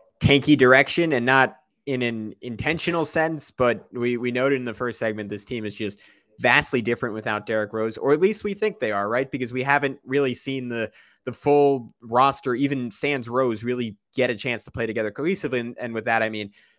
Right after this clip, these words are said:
Deuce McBride and Quentin Grimes. And, and look, those two guys, they're not, they're not gonna be saviors, right? I don't wanna overhype them on each having one great game, but they bring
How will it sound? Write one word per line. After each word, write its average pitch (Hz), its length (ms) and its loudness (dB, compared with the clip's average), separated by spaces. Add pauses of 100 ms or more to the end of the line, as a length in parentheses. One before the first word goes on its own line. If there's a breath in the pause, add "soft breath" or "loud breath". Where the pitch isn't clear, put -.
(180 soft breath)
Deuce 160 180 0
McBride 127 540 2
and 107 100 -6
Quentin 123 280 -6
Grimes. 110 280 -2
And, 139 100 -6
and 170 140 -4
look, 151 200 2
those 147 180 0
two 127 120 -8
guys, 117 240 0
they're 143 80 -6
not, 143 260 0
they're 131 100 -2
not 143 100 0
gonna 135 140 -4
be 117 80 -6
saviors, 95 420 -8
right? 110 120 -2
I 117 40 0
don't 127 100 0
wanna 117 220 -2
overhype 107 360 -4
them 101 320 -8
on 110 100 -8
each 107 160 -10
having 104 480 -4
one 110 320 -8
great 107 260 -8
game, 131 320 -8 (340 soft breath)
but 127 160 0
they 131 120 2
bring 135 500 -2